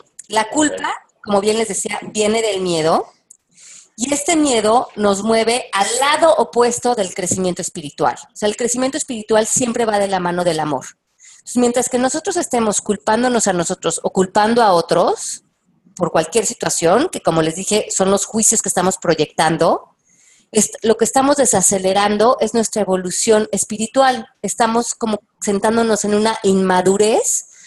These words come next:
Speaker 1: y nos podemos, si nos quedamos criticando y proyectando nuestros juicios que teníamos desde que teníamos veinte años, entonces como que nuestra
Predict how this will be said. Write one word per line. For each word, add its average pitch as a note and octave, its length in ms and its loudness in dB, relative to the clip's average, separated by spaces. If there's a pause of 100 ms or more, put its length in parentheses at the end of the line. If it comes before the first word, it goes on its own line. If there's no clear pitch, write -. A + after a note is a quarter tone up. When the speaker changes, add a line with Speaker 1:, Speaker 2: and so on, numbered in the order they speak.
(300)
Speaker 1:
y G#3+ 80 4
nos G#3 140 4
podemos, A#3+ 440 2 (240)
si - 200 0
nos A#3 180 4
quedamos C4+ 400 0
criticando G#3 580 -2
y G3 60 -2
proyectando F#3 800 0 (520)
nuestros G#3+ 360 2
juicios A#3+ 320 -2
que - 80 0
teníamos G#3+ 340 2
desde G3+ 180 0
que F#3+ 100 -4
teníamos A3+ 380 2
veinte A3+ 360 2
años, F3+ 540 0 (340)
entonces A#3+ 260 -2
como E4 160 0
que A#3 100 0
nuestra G#3 600 0